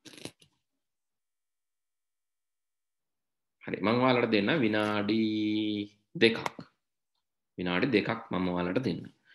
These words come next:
මේ විනාඩි දෙක ඇතුළත ලියන්න බලන්න ඉක්මනට මේ වගේදී දෘඩාංග හැසිරීම. මං එකක් ඔයාලට ලියන්නම් දෘඩාංග වල හැසිරීම. ගොනුවක් විවෘත කිරීම. ගොනුවක් විවෘත කිරීම කියන්නේ දරුවනේ මේ ගොනුව කොහේ හරි තැම්පත් කරලා තියෙනවා. නැත්නම් ෆයිල් එක සේව් කරලා තියෙනවා.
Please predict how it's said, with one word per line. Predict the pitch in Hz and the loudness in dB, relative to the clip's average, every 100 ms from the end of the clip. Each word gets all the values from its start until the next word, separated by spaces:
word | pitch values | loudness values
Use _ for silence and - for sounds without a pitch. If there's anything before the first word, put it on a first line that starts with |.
| _ | _
මේ | 160 | 2
විනාඩි | 180 135 156 175 | 6 6 6 4
දෙක | 151 151 | 4 4
ඇතුළත | 139 127 104 101 214 - - _ | 4 4 4 4 0 -2 -14 _
ලියන්න | 127 135 175 185 | 4 6 6 4
බලන්න | 151 151 156 | 4 6 6
ඉක්මනට | 147 135 143 135 135 131 - _ | 4 2 2 2 0 -6 -14 _
මේ | 107 113 | 4 6
වගේදී | 120 117 123 202 | 6 6 4 4
දෘඩාංග | 120 127 139 143 147 | 4 6 6 6 6
හැසිරීම. | 165 131 - 107 90 | 6 4 2 2 4
මං | 107 143 | 4 4
එකක් | - 156 - | 4 0 4
ඔයාලට | 156 143 135 | 4 6 6
ලියන්නම් | 135 131 135 131 | 6 6 2 0
දෘඩාංග | 107 110 107 107 | 0 2 2 2
වල | 104 127 | 4 4
හැසිරීම. | 151 110 92 92 | 2 -2 -4 0
ගොනුවක් | 95 110 127 - | 4 6 6 4
විවෘත | 135 131 - | 4 4 2
කිරීම. | - - - - - - - - - | -2 -2 -8 -8 -14 -20 -20 -16 4
ගොනුවක් | 131 156 165 | 8 8 8
විවෘත | 151 143 143 | 8 8 6
කිරීම | 156 156 151 | 6 8 8
කියන්නේ | 151 151 147 | 6 6 6
දරුවනේ | 139 131 117 101 127 359 _ _ _ _ _ | 4 6 4 4 0 -4 _ _ _ _ _
මේ | 131 | 2
ගොනුව | 135 117 135 | 6 8 8
කොහේ | 180 139 135 | 6 6 6
හරි | 151 | 4
තැම්පත් | - 151 151 156 | 4 4 4 2
කරලා | 160 156 | 4 4
තියෙනවා. | 143 107 | 6 4
නැත්නම් | 104 143 160 | 2 0 2
ෆයිල් | 123 120 | 4 4
එක | 135 196 | 2 2
සේව් | 175 180 175 | 4 4 6
කරලා | 131 98 | 4 2
තියෙනවා. | 90 92 87 87 | 0 -4 -6 -14